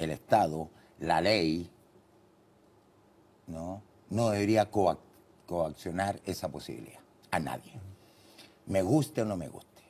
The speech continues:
Speaker 1: Otra cosa es si a mí, en lo particular, me gusta. Ahora, creo que alguien que hace una defensa pública de el crimen,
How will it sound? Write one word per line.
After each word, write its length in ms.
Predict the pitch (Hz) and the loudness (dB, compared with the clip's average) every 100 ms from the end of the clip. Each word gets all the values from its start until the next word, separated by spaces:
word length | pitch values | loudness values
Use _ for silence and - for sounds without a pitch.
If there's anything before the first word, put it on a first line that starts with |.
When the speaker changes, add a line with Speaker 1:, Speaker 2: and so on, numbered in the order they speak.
| - | -4
Speaker 1:
Otra 340 | 123 127 127 117 | -2 -2 -2 -4
cosa 220 | 127 117 | -4 -6
es 60 | - | -4
si 140 | 104 | 0
a 80 | 87 | 0
mí, 440 | 113 131 82 64 - | 4 4 2 -2 -8
en 120 | 80 | -6
lo 80 | 73 | -4
particular, 540 | 82 - 71 78 82 - - - - | -4 -6 -10 -8 -8 -12 -20 -20 -12
me 120 | 90 | -8
gusta. 360 | 71 60 - - - - - - - _ | -8 -10 -14 -20 -20 -20 -20 -20 -20 _
Ahora, 300 | - 113 104 - | -4 -2 -2 -4
creo 600 | - 170 143 87 82 87 - _ | 2 4 6 2 0 -6 -10 _
que 180 | 110 110 | -4 0
alguien 580 | 120 87 80 82 92 92 _ _ _ _ _ _ _ - | 2 0 -2 -6 -8 -12 _ _ _ _ _ _ _ -8
que 180 | 90 | -2
hace 560 | 95 101 - 104 98 92 | 0 -2 -4 -6 -6 -6
una 200 | 90 85 85 | -6 -6 -4
defensa 520 | 80 104 98 - 90 | -4 -4 -4 -4 -6
pública 760 | 95 107 71 67 65 - 78 90 - - - - - - - _ _ | -2 0 -2 -4 -8 -8 -8 -10 -14 -20 -20 -20 -20 -20 -20 _ _
de 680 | 67 73 85 82 80 78 76 - - _ - _ _ _ _ _ _ - _ - | -12 -2 0 2 2 0 -4 -10 -20 _ -20 _ _ _ _ _ _ -20 _ -10
el 160 | 78 | -8
crimen, 460 | - 110 80 80 | -2 0 0 -6